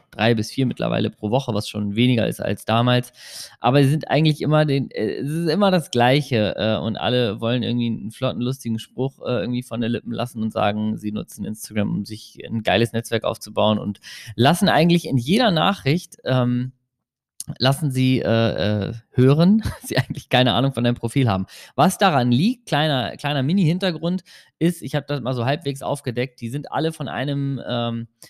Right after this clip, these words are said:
also von ein beziehungsweise zwei so, ähm, äh, Profi-Coaches, die, glaub ich, auch, äh,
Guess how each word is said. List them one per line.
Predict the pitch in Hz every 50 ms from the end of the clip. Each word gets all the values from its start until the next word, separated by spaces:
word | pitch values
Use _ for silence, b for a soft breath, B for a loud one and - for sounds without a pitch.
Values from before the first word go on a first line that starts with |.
| B B -
also | 127 120 120
von | 135 -
ein | - - 131 147 165 180 160
beziehungsweise | 147 139 - 147 147 143 139 135 131 127 120 117
zwei | - - - 127 127 135 143 156 165 143
so, | 123 131 135 139 135 135 139 127 - -
ähm, | 113 123 123 120 120 120 120 113 -
äh, | 101 113
Profi-Coaches, | - - 151 160 - 151 113 - 120 113 120 - - 156 165 -
die, | - 117
glaub | 113 117 113 117 113
ich, | 117 - -
auch, | - 98 110 117 - - -
äh, | - 107 107 107 107 104 110